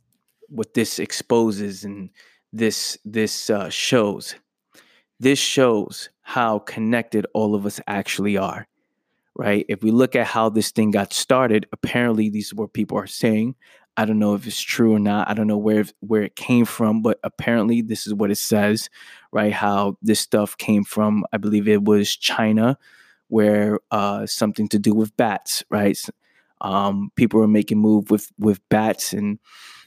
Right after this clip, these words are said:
and I don't wanna go into the details of the virus itself, but the way it started and or-, its origin, how it began, how it started, it's,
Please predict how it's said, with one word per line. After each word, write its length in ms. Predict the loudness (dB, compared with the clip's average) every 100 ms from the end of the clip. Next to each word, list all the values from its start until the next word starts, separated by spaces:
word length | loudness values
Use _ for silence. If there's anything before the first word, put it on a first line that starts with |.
| _
and 160 | -2 0
I 120 | 2
don't 100 | 0
wanna 160 | 0 2
go 200 | 2 2 4
into 320 | 0 0 0
the 140 | 2
details 680 | 4 4 4 2 0 0 0
of 160 | -2 -2
the 80 | 0
virus 540 | 0 0 -2 -6 -8
itself, 560 | -12 -6 0 0 -2 -6 -4
but 160 | -4 _
the 140 | -2 0
way 260 | 4 6
it 60 | 4
started 500 | 2 0 0 0 -2
and 140 | -4 0
or-, 200 | 2 2 2
its 260 | -4 -4 2
origin, 520 | 4 4 2 -2 -4
how 400 | -4 -2 2 2
it 120 | 2
began, 480 | -2 -2 0 2 0
how 240 | 0 0
it 100 | 0
started, 520 | -2 0 2 2 0 -4 _ _ _ _ _ _ _ _ _ -18 -18 -8 -4
it's, 240 | -4 -4